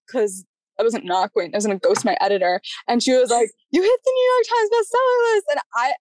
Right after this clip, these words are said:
I was like, I think I literally said to her, "Am I being pranked? Is that really you?" Like, I was just, like, in so much shock that I thought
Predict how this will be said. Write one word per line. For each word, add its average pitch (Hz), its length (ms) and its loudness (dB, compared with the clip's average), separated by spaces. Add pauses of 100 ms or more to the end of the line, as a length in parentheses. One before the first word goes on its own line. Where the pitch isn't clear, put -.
(140)
I 247 80 0
was 311 120 -4
like, 403 160 0 (200)
I 285 140 2
think 277 260 -4
I 415 80 2
literally 254 340 -2
said - 220 -2
to 247 100 -16
her, 254 220 0 (340)
"Am 233 160 0
I 247 100 2
being 233 460 -4
pranked? 220 480 -2 (140)
Is 247 100 0
that 226 220 0
really 233 280 2
you?" 208 400 2 (680)
Like, 285 160 0
I 262 160 2
was 330 140 -4
just, 392 120 -2
like, 381 200 0 (800)
in 294 220 0
so 277 280 0
much 294 220 0
shock - 360 -2
that 208 120 2
I 220 80 2
thought 220 260 0